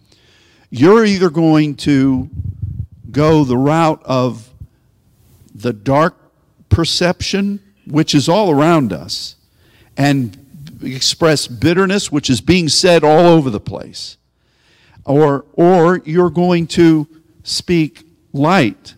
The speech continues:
and truth. You know, I, sometimes it's easy for us to talk about the children of Israel when they were wandering through the wilderness and they were destroyed of the destroyer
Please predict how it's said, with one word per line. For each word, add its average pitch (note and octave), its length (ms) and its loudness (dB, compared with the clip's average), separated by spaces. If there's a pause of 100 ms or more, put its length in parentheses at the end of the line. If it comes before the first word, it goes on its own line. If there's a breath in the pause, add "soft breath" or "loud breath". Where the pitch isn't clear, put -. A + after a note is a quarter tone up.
(120)
and C3+ 260 -2
truth. F#3+ 640 0 (840)
You D#3+ 120 -2
know, F3 140 2
I, D3+ 260 -2 (380 soft breath)
sometimes G3 580 -2
it's D#3 160 -8
easy F3 300 -4
for D3+ 220 -2
us D3+ 160 -2
to C#3 100 -8
talk D3+ 260 -6
about C3+ 240 -6
the A#2+ 80 -10
children C3+ 380 -2
of A#2+ 100 -4
Israel C3 400 0
when A2+ 140 -2
they A#2+ 100 -2
were A#2 160 -4
wandering B2+ 480 -2
through B2 120 -6
the G#2+ 100 -6
wilderness A#2+ 560 -2
and A2+ 100 -2
they A#2+ 80 0
were A#2 140 0
destroyed D3 520 -2
of C#3 100 -2
the B2+ 80 -4
destroyer C#3 500 -2